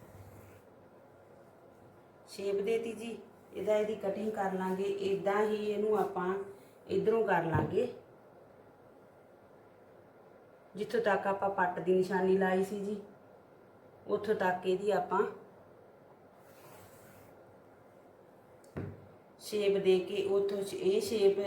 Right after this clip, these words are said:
ਉੱਥੋਂ ਤੱਕ ਲਿਜਾਣੀ ਜਿੱਥੇ ਆਪਾਂ ਇੱਧਰ ਆਪਾਂ ਪੱਟ ਦੀ ਲੈਂਥ ਰੱਖੀ ਸੀ, ਕਿੰਨੇ ਇੰਚ ਚੌੜਾਈ ਕਰਨੀ ਆ। ਇੱਥੇ ਜਾਣੀ ਕਿ ਆਪਣੀ ਚੌਦਾਂ ਇੰਚ ਸੀ ਕਿ ਸਾਢੇ ਤੇਰਾਂ ਇੰਚ ਸੀ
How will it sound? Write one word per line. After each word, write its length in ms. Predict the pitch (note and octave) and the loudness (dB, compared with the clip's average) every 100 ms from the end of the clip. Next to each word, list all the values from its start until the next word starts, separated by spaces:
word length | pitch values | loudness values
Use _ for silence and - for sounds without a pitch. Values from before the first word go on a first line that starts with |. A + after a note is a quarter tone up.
| F3+ | 2
ਉੱਥੋਂ 320 | F3+ F#3 G#3+ | 2 0 -2
ਤੱਕ 240 | G3+ F#3+ G3+ | -2 -2 0
ਲਿਜਾਣੀ 440 | G3 G#3 G3+ F#3+ | 0 0 4 4
ਜਿੱਥੇ 300 | F#3 F3 G#3+ | 6 2 2
ਆਪਾਂ 240 | F#3 - F#3 | -2 0 -4
ਇੱਧਰ 200 | F3 G3 | 0 -2
ਆਪਾਂ 200 | F#3+ F#3 | 0 -2
ਪੱਟ 300 | F#3 E3+ - | -2 -4 -4
ਦੀ 240 | E3 F3+ F3+ | -8 -4 -2
ਲੈਂਥ 340 | F3+ E3+ F3+ | 2 2 2
ਰੱਖੀ 280 | G#3 G3+ - | -2 -4 -6
ਸੀ, 140 | F3+ F#3+ | -8 -6
ਕਿੰਨੇ 380 | F#3 F3+ F3 F3 | 0 0 6 6
ਇੰਚ 240 | E3+ E3+ | 6 2
ਚੌੜਾਈ 400 | E3+ F3 E3+ E3 | 0 0 0 -2
ਕਰਨੀ 420 | E3+ E3+ E3+ E3+ F#3+ | -2 -2 4 6 6
ਆ। 80 | - - - - - - | 4 -4 -14 -20 -20 -10
ਇੱਥੇ 200 | F#3+ G#3 | -4 -2
ਜਾਣੀ 260 | G3+ F#3+ F#3+ | 2 2 4
ਕਿ 100 | F#3 | 2
ਆਪਣੀ 300 | F3+ F3 F3 | 0 2 2
ਚੌਦਾਂ 360 | F3 F3 E3+ E3+ | 4 2 2 2
ਇੰਚ 220 | E3+ E3+ | 0 -2
ਸੀ 180 | - - | -6 -10
ਕਿ 120 | F#3 | -8
ਸਾਢੇ 300 | E3+ D#3+ F#3+ | -4 -4 -4
ਤੇਰਾਂ 280 | G3 F#3+ F3+ | -4 -2 0
ਇੰਚ 160 | E3+ E3 | 0 -2
ਸੀ 200 | F3+ | -6